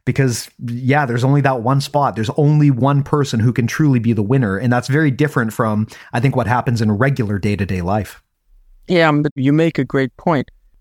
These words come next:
Speaker 2: Even those people who are competing, and there is only one gold medalist, you know, in the Olympics, there's only one Super Bowl champion,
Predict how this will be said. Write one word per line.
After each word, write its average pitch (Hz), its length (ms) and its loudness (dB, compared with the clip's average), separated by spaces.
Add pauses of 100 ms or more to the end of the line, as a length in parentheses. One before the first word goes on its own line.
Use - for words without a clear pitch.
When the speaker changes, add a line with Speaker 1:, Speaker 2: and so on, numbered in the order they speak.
(120)
Speaker 2:
Even 202 260 2
those 180 240 0
people 185 320 -2
who 151 140 0
are 131 260 2
competing, 127 800 -4 (360)
and 131 200 0
there 135 140 2
is 165 240 0
only 151 320 2
one 143 280 0
gold 135 340 0
medalist, 127 720 -4 (140)
you 123 80 -2
know, 120 220 -2
in 123 140 0
the 135 160 2
Olympics, 131 520 -2
there's 120 180 -2
only 131 160 2
one 139 240 0
Super 143 320 -2
Bowl 127 260 -2
champion, 143 580 -4